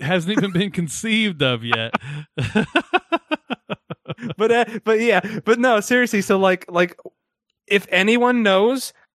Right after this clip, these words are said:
Speaker 2: when my problem gets fixed, it will be me, because <laughs> that is, like,
Speaker 1: Yeah,
Speaker 2: the
Speaker 1: it's on a
Speaker 2: newest. I've
Speaker 1: bleeding
Speaker 2: never, I've
Speaker 1: edge.
Speaker 2: ha-, I've,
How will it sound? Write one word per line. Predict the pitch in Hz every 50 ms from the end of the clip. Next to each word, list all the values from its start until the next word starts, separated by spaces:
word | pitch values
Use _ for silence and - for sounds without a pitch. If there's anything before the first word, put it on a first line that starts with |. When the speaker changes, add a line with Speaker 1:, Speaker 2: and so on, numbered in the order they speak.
| _
Speaker 2:
when | - 170 175 180
my | 180 175 170 165
problem | - - 175 180 190 185 202 202
gets | 180 180 180 -
fixed, | - - 202 233 240 - - -
it | - 170 170
will | 170 175 180
be | 175 185 180 175
me, | 170 165 170 202 247
because | 233 214 196 - 208 180 185 - -
<laughs> | -
that | 226 202 190 190
is, | 208 202 196 190 -
like, | 202 190 190 139
Speaker 1:
Yeah, | 143 143
Speaker 2:
the |
Speaker 1:
it's | 170 180
on |
a | 180
Speaker 2:
newest. | 180 180 196 196 - 120 170
I've | 175
Speaker 1:
bleeding | - - 180 185 180
Speaker 2:
never, | 135 139
I've | 156 180 185
Speaker 1:
edge. | 180 190 - -
Speaker 2:
ha-, | 170
I've, | 170 165